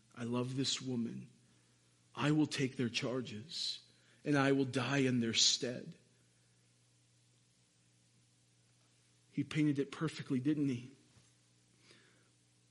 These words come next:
There was nothing that that man did to save himself.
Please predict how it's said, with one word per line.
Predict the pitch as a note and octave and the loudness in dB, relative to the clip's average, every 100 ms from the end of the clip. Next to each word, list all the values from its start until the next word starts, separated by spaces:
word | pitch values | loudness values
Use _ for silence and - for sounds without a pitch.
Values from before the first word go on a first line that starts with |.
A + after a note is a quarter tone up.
| - | -4
There | D3 | 0
was | C#3+ | 4
nothing | E3 E3+ D#3+ D3+ | 4 6 6 6
that | C#3 | 6
that | D#3+ D#3 | 4 4
man | D3+ D3+ D3 | 4 4 4
did | C#3 D3 C3 A#2+ - - _ _ _ _ _ - | 6 4 4 -4 -14 -20 _ _ _ _ _ -4
to | |
save | A#2+ D#3 D3+ C#3 | 0 6 6 6
himself. | C3 - C#3 C3+ C#3 - | 2 0 -2 -6 -10 -16